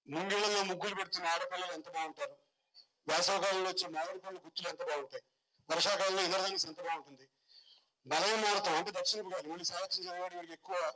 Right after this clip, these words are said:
పొగ అనుకోకుండా మలయమారుతం అంటే దక్షిణపు గాలి చాలా గొప్పగా వీస్తుంది. అలాంటి సినిమాలు తీసే మనిషి మా ఇంద్రగంటి గారు. ఆ,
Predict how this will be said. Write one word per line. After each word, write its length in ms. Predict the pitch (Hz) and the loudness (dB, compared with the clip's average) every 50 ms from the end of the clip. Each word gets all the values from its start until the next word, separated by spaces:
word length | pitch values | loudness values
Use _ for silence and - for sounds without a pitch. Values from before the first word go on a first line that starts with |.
| - - - | -6 -6 -4
పొగ 100 | - - | -2 0
అనుకోకుండా 380 | 180 170 160 170 170 170 180 170 | 0 -2 -2 -4 -4 -4 -2 -2
మలయమారుతం 540 | 160 160 180 190 196 196 202 196 - 190 180 | -2 0 0 0 0 0 -2 -2 -2 -4 -6
అంటే 240 | 170 175 - 214 - - - - - - - - - | -8 -8 -6 -8 -8 -6 -8 -10 -10 -10 -10 -6 -4
దక్షిణపు 360 | 214 - - 440 - - 190 | 0 2 2 2 2 0 0
గాలి 180 | 185 202 254 - - | 0 0 0 2 0
చాలా 220 | - - - 640 - 554 | 0 0 0 0 -2 -4
గొప్పగా 260 | 539 539 - 427 - | -4 -4 -2 -4 -2
వీస్తుంది. 400 | - - 165 - - - - - _ _ _ _ _ _ _ _ _ - - | -2 -2 -2 -4 -6 -8 -18 -20 _ _ _ _ _ _ _ _ _ -2 0
అలాంటి 340 | 151 165 175 180 175 170 | 2 4 4 4 4 4
సినిమాలు 340 | - 160 151 170 190 202 190 | 2 2 2 2 2 2 2
తీసే 260 | 190 180 165 - 165 | 2 0 -2 -2 -2
మనిషి 240 | 151 156 - - - 175 | -4 -4 -4 -6 -6 -6
మా 80 | 156 | -8
ఇంద్రగంటి 380 | 147 135 131 127 127 113 _ _ | -12 -14 -16 -20 -20 -20 _ _
గారు. 160 | - - _ _ _ - - _ - _ _ 415 415 _ _ _ _ 698 - - - - _ _ - - - _ - - | -20 -20 _ _ _ -20 -20 _ -20 _ _ -20 -20 _ _ _ _ -20 -20 -20 -20 -20 _ _ -20 -20 -20 _ 0 2
ఆ, 40 | 370 | 4